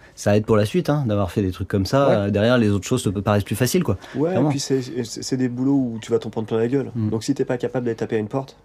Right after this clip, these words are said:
Speaker 1: Mm, mm.
Speaker 2: Non.
Speaker 1: Ouais, c'est, t'es mal barré, ouais.
Speaker 3: C'est très
Speaker 1: Ouais,
Speaker 3: mal
Speaker 1: ça.
Speaker 3: barré, ouais.
Speaker 1: Mm.
Speaker 3: Parce
Speaker 1: Mm.
Speaker 3: que tu passes ton temps, euh, même, euh, même aujourd'hui, quand tu, enfin, tu vois, tu, tu, tu, t'as beau avoir fait, euh, deux cents films de pub, le jour où tu le présentes, euh, ton montage, euh,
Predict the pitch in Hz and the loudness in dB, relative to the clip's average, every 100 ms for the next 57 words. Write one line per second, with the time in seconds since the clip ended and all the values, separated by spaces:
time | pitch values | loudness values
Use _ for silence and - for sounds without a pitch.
0 | - 104 95 92 - - - 120 101 - | -2 0 0 -4 -10 -20 -6 -2 -2 -4
1 | 95 95 95 95 87 85 87 135 113 107 | -4 -2 -2 -2 -4 -6 -6 -2 0 0
2 | 160 170 107 101 - _ _ _ _ - | -2 -2 -2 -4 -6 _ _ _ _ -4
3 | 104 101 110 - 220 - 110 127 127 104 | -2 -2 -4 -8 -10 -8 -8 -4 -4 -4
4 | 98 - - - - _ _ _ _ _ | -8 -12 -14 -18 -20 _ _ _ _ _
5 | _ _ _ _ - 123 135 110 104 104 | _ _ _ _ -2 0 2 2 0 0
6 | 113 113 107 135 110 - 104 101 - 101 | 0 0 -2 -4 -6 -8 -12 -10 -10 -6
7 | 131 139 - 101 95 - - 107 - - | -4 -4 -8 -10 -10 -12 -14 -14 -14 -16
8 | - - - - - - _ _ - 110 | -18 -18 -18 -20 -20 -20 _ _ -14 -10
9 | 104 101 101 104 101 98 - 113 120 120 | -8 -8 -8 -8 -10 -12 -2 0 2 2
10 | 110 - 123 104 98 - _ - - - | 0 -2 -2 -2 -4 -8 _ -20 -20 -20
11 | _ _ - 123 123 123 123 117 110 147 | _ _ -8 -6 -4 -2 0 0 0 0
12 | 165 101 - _ _ _ 113 113 135 127 | 0 -4 -8 _ _ _ -6 -2 -2 -2
13 | 117 - 127 131 131 110 101 101 107 107 | -4 -2 0 0 0 -2 -2 -2 -4 -2
14 | 113 127 131 110 101 98 | 0 0 0 -2 -2 -4